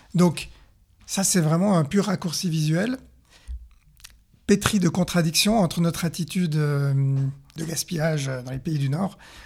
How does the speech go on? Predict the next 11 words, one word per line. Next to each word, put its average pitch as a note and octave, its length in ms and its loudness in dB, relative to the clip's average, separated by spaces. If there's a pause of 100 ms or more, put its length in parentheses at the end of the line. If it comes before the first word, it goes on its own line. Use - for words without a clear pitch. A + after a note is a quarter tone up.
(480)
et, C#3+ 440 -2
et - 20 0
les C#3 140 2
disettes, D3 540 -4
euh, B2+ 480 -8
dans, B2+ 160 -8 (160)
dans C3 120 -6
les C#3 80 -4
pays C#3+ 180 -4
du C#3 120 -2
Sud. G#3 340 0